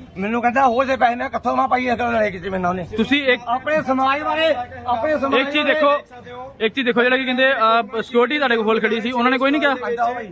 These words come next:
Speaker 2: ਸਿਕਿਉਰਿਟੀ ਨੇ ਕੁਛ ਨਹੀਂ ਕਿਹਾ? ਸਿਕਿਉਰਿਟੀ ਨੇ ਕੁਛ ਨਹੀਂ ਕਿਹਾ?
Speaker 1: ਮੇਰੀ ਗੱਲ ਸੁਣੋ, ਮੇਰੇ ਹੱਥੀ ਪਏ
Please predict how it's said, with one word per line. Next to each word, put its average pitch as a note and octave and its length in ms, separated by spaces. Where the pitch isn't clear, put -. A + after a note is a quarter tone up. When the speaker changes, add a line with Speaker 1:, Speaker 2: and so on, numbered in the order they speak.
Speaker 2:
ਸਿਕਿਉਰਿਟੀ B3 340
ਨੇ C#4 60
ਕੁਛ C#4 120
ਨਹੀਂ C#4+ 140
ਕਿਹਾ? C#4 100
ਸਿਕਿਉਰਿਟੀ C4 840
ਨੇ C#4+ 80
ਕੁਛ C4 160
ਨਹੀਂ D4+ 120
ਕਿਹਾ? C#4 120
Speaker 1:
ਮੇਰੀ A3+ 180
ਗੱਲ B3+ 120
ਸੁਣੋ, A3+ 260
ਮੇਰੇ A3 180
ਹੱਥੀ G#3+ 220
ਪਏ C4+ 240